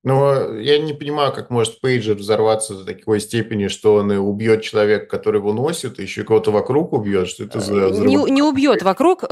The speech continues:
Speaker 2: пос-, пострадали люди вокруг. Нет, э, то-, только и
Speaker 1: Да, ну, звучит дико, но, честно говоря, Израиль проводил настоящие военные операции против Ливана много раз. И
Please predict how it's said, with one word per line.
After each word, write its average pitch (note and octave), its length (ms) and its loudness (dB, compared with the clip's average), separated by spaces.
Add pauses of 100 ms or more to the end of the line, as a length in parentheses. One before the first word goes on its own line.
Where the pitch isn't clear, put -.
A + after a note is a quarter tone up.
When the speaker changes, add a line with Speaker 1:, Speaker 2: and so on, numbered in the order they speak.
Speaker 2:
пос-, - 180 -6
пострадали B3 560 2
люди D3+ 260 -4
вокруг. D3 500 -6
Нет, E3+ 340 -2
э, D3 400 -4 (1200)
то-, F#3+ 120 -2
только G3+ 340 -2
и F3 100 2
Speaker 1:
Да, C3+ 160 4
ну, C#3+ 200 0
звучит F#3 460 -2
дико, D3+ 480 2
но, A#2+ 420 2
честно B2+ 360 -4
говоря, B2+ 360 2
Израиль C#3 360 0
проводил A#2+ 480 -4
настоящие A#2+ 560 -2
военные A2 320 0
операции A2+ 640 -2
против - 420 -10
Ливана F#2+ 480 0
много F2+ 340 -2
раз. E2 340 -2
И F2+ 40 -8